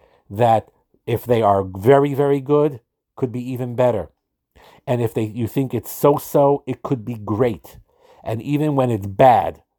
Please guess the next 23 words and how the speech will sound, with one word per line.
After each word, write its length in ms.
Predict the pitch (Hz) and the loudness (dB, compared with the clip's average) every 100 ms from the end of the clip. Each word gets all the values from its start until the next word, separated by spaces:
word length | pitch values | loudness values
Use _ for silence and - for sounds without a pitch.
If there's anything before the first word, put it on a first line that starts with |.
| _ | _
right 280 | 104 104 110 | -6 -6 -6
now, 440 | 117 120 90 73 - _ _ - | -6 -6 -6 -8 -14 _ _ -10
it 220 | 123 120 | -8 -8
could 320 | - 147 123 101 | -2 0 2 -2
be 280 | 117 110 _ _ | -6 -8 _ _
even 500 | 139 202 208 170 165 - - | -6 -4 0 0 0 -8 -12
great. 500 | 98 101 139 87 - - _ _ _ _ _ _ _ _ 107 | -2 0 0 -2 -14 -20 _ _ _ _ _ _ _ _ 0
But 340 | 135 131 - _ _ - | 2 2 0 _ _ -6
what 220 | 113 131 | -2 -2
has 280 | 127 143 - | -2 -8 -8
to 100 | 123 | -6
happen 420 | 127 131 123 117 - | -4 -4 -8 -10 -8
is 360 | 131 117 87 82 | -8 -8 -12 -14
when 220 | 101 107 | -10 -8
you 180 | 107 95 | -6 -6
zoom 380 | 101 117 175 165 | -2 0 0 0
in 340 | 123 82 98 - | -2 -4 -12 -10
and 120 | 101 | -8
become 300 | - - 143 | -4 0 0
more 300 | 131 127 - | 4 2 2
aware, 560 | 107 101 135 123 85 - _ _ _ - | 0 0 0 0 -2 -6 _ _ _ -10
emotionally 540 | 110 117 147 - 135 120 | -4 4 4 2 -6 -6
mature 640 | 113 - - 151 82 76 | -6 -8 -2 0 0 -2